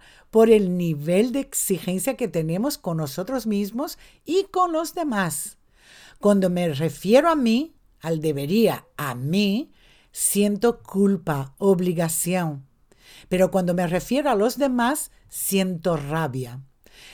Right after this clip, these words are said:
Los "debería" es lo mismo que "tengo que". Cambiar la forma de hablar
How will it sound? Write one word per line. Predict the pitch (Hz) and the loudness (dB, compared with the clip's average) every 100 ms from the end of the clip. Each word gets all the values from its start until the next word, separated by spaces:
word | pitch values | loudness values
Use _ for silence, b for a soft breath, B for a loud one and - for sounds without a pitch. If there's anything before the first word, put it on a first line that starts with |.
| B | B
Los | 175 160 | 0 2
"debería" | 175 156 156 247 247 214 302 - | 0 2 2 4 6 4 0 -4
es | 196 196 | -2 -2
lo | 254 247 | -2 -2
mismo | 240 262 - 277 269 | 0 -2 -4 -4 -2
que | 208 240 294 _ _ - | 0 0 -2 _ _ -4
"tengo | 180 180 175 185 185 | -2 0 0 -2 -2
que". | 139 123 135 _ _ _ _ _ _ _ - | -6 -6 -10 _ _ _ _ _ _ _ -6
Cambiar | 190 175 160 202 277 | -2 0 2 2 2
la | 311 | -2
forma | - 247 220 190 | 0 0 0 0
de | 170 | -2
hablar | 147 175 185 170 | -2 0 -2 -4